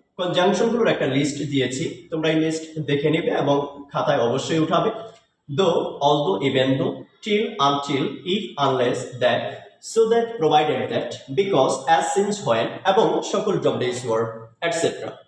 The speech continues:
এরা হলো সাবঅর্ডিনেটিং কনজাংশন। যে ক্লজের পূর্বে এই সাবঅর্ডিনেটিং কনজাংশনগুলো থাকবে, ওই ক্লজটার নাম হবে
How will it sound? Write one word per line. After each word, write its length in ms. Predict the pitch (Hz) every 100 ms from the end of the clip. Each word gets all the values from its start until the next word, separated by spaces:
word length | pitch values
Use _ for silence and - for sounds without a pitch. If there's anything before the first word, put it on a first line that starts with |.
| _ _ _ 220
এরা 140 | 247
হলো 160 | 285 294
সাবঅর্ডিনেটিং 720 | 214 165 165 180 208 247 -
কনজাংশন। 680 | 139 120 123 123 117 110 110 - _ -
যে 360 | 135 196 240 -
ক্লজের 480 | 202 202 240 220 240
পূর্বে 680 | 202 151 131 170 - - - - _
এই 160 | 175 180
সাবঅর্ডিনেটিং 840 | 170 175 175 202 220 247 240 277 175
কনজাংশনগুলো 840 | 165 156 175 196 233 226 190 175
থাকবে, 760 | - 143 123 117 117 110 - -
ওই 100 | 185 202 196
ক্লজটার 600 | 180 196 - 233 220 160
নাম 220 | 147 143
হবে 500 | 151 131 120 -